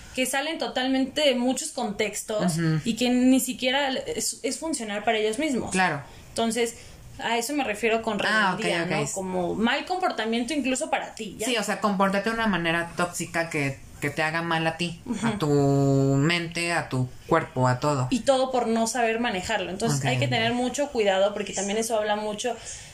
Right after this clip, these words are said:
Speaker 1: Digamos que seguimos englobando siempre las cosas, ¿no?
Speaker 2: Ujú.
Speaker 1: Y si yo veo que alguien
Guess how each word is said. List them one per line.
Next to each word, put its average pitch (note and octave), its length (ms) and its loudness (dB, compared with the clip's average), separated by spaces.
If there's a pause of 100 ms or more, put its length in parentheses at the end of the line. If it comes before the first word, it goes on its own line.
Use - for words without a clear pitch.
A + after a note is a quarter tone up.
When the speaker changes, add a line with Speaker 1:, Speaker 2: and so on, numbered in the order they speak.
(120)
Speaker 1:
Digamos C4+ 360 2
que C#4 320 -4 (100)
seguimos C4+ 420 0
englobando A#3 600 2
siempre A#3+ 360 0
las G3+ 180 0
cosas, - 340 -10
¿no? D#3+ 120 -4
Speaker 2:
Ujú. D#3+ 360 4
Speaker 1:
Y A3+ 100 0
si A#3 140 -2
yo C#4 160 4
veo C4+ 220 4
que B3 100 2
alguien C4 580 0